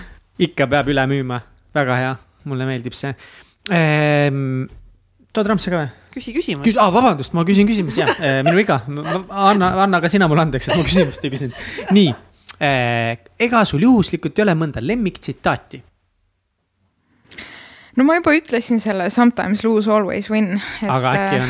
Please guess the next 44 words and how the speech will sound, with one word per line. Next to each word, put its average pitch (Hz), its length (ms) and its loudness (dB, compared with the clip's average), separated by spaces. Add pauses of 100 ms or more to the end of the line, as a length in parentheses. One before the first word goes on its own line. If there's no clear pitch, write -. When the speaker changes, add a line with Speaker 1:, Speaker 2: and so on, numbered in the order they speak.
Speaker 3:
äh, 120 60 -2
Speaker 1:
äh, 120 60 2 (100)
Speaker 3:
mhm. - 100 -4
Speaker 1:
"Sometimes 240 380 2
win, 151 180 -2
always 139 260 0
lose"? 170 220 -2 (400)
Speaker 3:
<laughs> - 340 -14
Ei, 233 220 0
see, 226 300 0 (100)
see 233 220 2
ikka, 202 500 0
see - 100 -4
kaotab 269 300 0
oma 202 160 -4
mõtte 220 320 -2
ära. 220 140 -2 (840)
Et 220 80 -8
see, - 220 -4
ma 277 160 2
arvan, 320 100 0
et - 80 -6
see 311 80 -2
ongi 233 160 -2 (160)
nagu 214 200 -6
tänase 214 360 -2
jutu 214 260 -4
kokkuvõte, 202 600 -4
et, 196 240 -10
äh, 196 380 -6 (1400)
et, 220 340 -6
äh, 247 380 0
et 254 100 -2
isegi 269 400 0
kui 254 160 4
läheb 254 240 2
halvasti, 254 480 0
siis 220 180 0
on 247 140 6
ikkagi 240 240 0
mõtet, 240 480 2
äh, 240 300 2
edasi 220 340 0
minna. 202 320 2